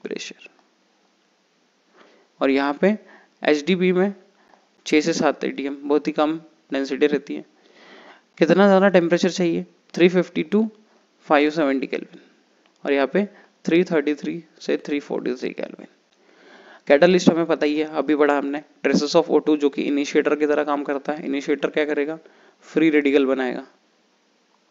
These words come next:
फ्री रेडिकल बनाएगा। Ziegler-Natta catalyst टीआईसीएल फ़ोर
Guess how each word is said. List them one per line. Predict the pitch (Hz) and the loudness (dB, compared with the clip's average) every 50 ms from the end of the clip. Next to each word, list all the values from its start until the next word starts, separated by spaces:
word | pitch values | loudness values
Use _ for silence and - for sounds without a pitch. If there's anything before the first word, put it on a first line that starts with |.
| _ _ _ _ _ _ _ _ _ _ _ _ _ _ _ _ _ _ _ - | _ _ _ _ _ _ _ _ _ _ _ _ _ _ _ _ _ _ _ -6
फ्री | - 156 | -2 -2
रेडिकल | 151 147 147 143 139 143 143 | 0 2 4 4 4 4 2
बनाएगा। | 139 139 139 139 139 135 139 135 _ _ _ - - - - _ _ - | 0 -2 -4 -6 -8 -8 -12 -16 _ _ _ -20 -20 -20 -20 _ _ -6
Ziegler-Natta | 135 143 156 170 175 175 175 156 156 147 143 143 139 | -2 0 2 4 6 6 4 4 2 0 0 0 -2
catalyst | 139 127 135 131 135 131 - - - - _ _ _ _ _ _ _ _ _ - | 0 -2 -2 -2 -4 -6 -8 -12 -18 -20 _ _ _ _ _ _ _ _ _ -8
टीआईसीएल | 151 151 143 147 143 143 139 - 143 139 135 131 | -2 2 4 4 4 2 0 0 -2 -2 -2 -2
फ़ोर | - - 156 180 | -2 -2 -2 -2